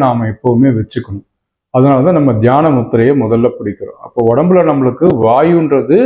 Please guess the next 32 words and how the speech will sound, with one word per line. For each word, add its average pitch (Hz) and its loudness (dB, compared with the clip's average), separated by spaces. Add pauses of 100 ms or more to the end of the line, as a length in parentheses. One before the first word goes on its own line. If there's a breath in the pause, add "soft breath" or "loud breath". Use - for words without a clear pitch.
(560 loud breath)
எல்லா 165 2 (200)
இடத்துலயும் 190 0
பரவனாதான் 151 2 (160)
நாம 139 0 (100)
தியானத்துல 175 0 (120)
வந்து 120 -2 (180)
நல்ல 143 2
நிலையை 123 2 (100)
வந்து 127 -6 (120)
நாம 117 -8
எட்ட 113 -6 (140)
முடியும். 101 -8 (600)
இது 170 2
தெரியாம 196 0
சில 165 2
பேர் 156 0
என்ன 156 0 (100)
பண்ணுவாங்கன்னா, 123 0 (140)
அவங்க 143 0 (640)
தியான 175 2 (100)
முத்திரையை 160 0 (100)
சரியா 147 4
பிடிக்காததுனாலதான் 143 0
அவங்களுக்கு 131 0
இந்த 117 0
கொட்டாவி 120 -2 (100)
வர்றது, 104 -8 (120)
உடல் 139 0
வலி 120 0 (100)
வர்றது, 104 -8 (540)
இந்த 143 4
மாதிரி 180 2